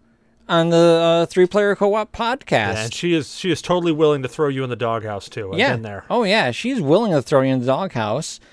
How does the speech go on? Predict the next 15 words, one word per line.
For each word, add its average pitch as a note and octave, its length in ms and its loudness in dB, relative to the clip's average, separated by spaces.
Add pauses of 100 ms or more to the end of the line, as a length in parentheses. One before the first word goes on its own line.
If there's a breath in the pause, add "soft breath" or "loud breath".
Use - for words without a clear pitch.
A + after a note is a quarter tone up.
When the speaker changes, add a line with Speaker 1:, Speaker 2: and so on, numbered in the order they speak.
(280 soft breath)
Speaker 1:
Um, D3 340 2
you D#3+ 80 0
could F3 160 -8
catch F#3 240 0
her, F#3+ 480 2
uh, E3 440 2 (880)
on, D#3+ 460 -2 (100)
on D#3+ 360 -2
any F3 280 0
of E3 160 -2
your, E3+ 380 0
uh, E3 240 0 (500)
podcast E3 560 -4
sites F#3+ 480 -4
there, A2+ 480 -2